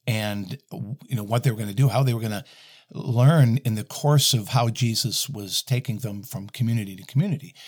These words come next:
He mentored them. That's a great word. And then the scripture says he sent them out two by two, essentially to do what they were taught.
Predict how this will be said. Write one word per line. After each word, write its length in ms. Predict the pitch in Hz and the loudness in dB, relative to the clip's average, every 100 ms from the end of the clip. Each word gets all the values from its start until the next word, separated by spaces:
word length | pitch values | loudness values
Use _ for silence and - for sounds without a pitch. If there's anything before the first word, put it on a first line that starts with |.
| - | -8
He 140 | - 160 | 4 8
mentored 500 | 151 220 - 104 - | 8 6 -2 -4 -6
them. 320 | 73 - - | -12 -14 -10
That's 200 | 123 104 | -8 -4
a 60 | 117 | -4
great 220 | 104 - | -4 -8
word. 240 | 92 85 _ _ _ _ _ _ _ - - _ | -12 -20 _ _ _ _ _ _ _ -20 -20 _
And 180 | 131 139 | 8 8
then 420 | 143 196 190 180 - _ _ _ _ _ _ | 8 4 0 -2 -6 _ _ _ _ _ _
the 100 | 165 | -2
scripture 360 | - 160 135 139 | -2 -2 0 2
says 440 | - 131 123 - - | 4 4 4 0 -4
he 240 | 117 113 | -6 -2
sent 380 | 107 - 117 - | 0 2 2 0
them 180 | 107 104 | -2 0
out 380 | 156 165 - - _ _ _ _ _ _ _ | 0 -2 -8 -20 _ _ _ _ _ _ _
two 160 | - 131 | 4 6
by 200 | 117 101 | 4 -2
two, 560 | - 127 98 101 185 - _ _ _ _ | 0 0 0 -2 -4 -6 _ _ _ _
essentially 480 | - 120 160 220 175 | -4 0 0 0 2
to 100 | 139 | 2
do 520 | 113 123 147 185 143 139 | 4 6 6 6 4 4
what 260 | 127 - | 0 0
they 440 | 123 117 110 117 139 - | 0 0 0 0 0 -2
were 160 | 113 | -4
taught. 440 | - 127 139 - | -2 -4 -4 -14